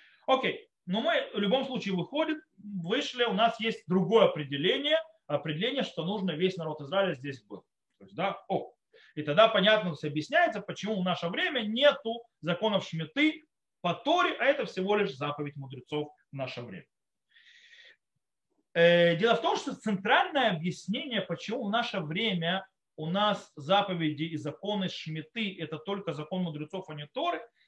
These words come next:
э, базируется на том, что сказано в трактате Архин,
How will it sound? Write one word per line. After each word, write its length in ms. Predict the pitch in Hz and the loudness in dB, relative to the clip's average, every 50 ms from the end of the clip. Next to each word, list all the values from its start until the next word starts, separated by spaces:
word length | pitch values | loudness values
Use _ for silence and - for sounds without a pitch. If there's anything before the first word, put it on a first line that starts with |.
| _ _ _ _ _ _ - | _ _ _ _ _ _ -4
э, 340 | 180 185 185 180 180 180 160 | 0 2 4 4 4 4 2
базируется 800 | 143 185 185 170 151 135 175 262 302 311 302 302 285 - - 220 | 2 2 0 0 0 0 0 2 4 4 4 2 0 -2 -4 -4
на 100 | 202 185 | -4 -2
том, 180 | - 262 285 277 | -2 -2 -4 -4
что 160 | - - 196 | -4 -6 -10
сказано 520 | - - _ - 226 254 190 208 220 214 | -12 -4 _ 4 6 6 4 4 0 -4
в 120 | - - - | -4 -4 -4
трактате 720 | 175 165 - - - - 190 208 214 214 - 214 - - | -4 -4 -4 -4 -2 0 2 4 4 2 0 -8 -12 -4
Архин, 840 | - 180 170 170 165 165 - - 226 247 226 214 220 254 277 247 - | 0 0 2 2 0 -4 -4 0 2 2 4 4 2 0 -4 -8 -14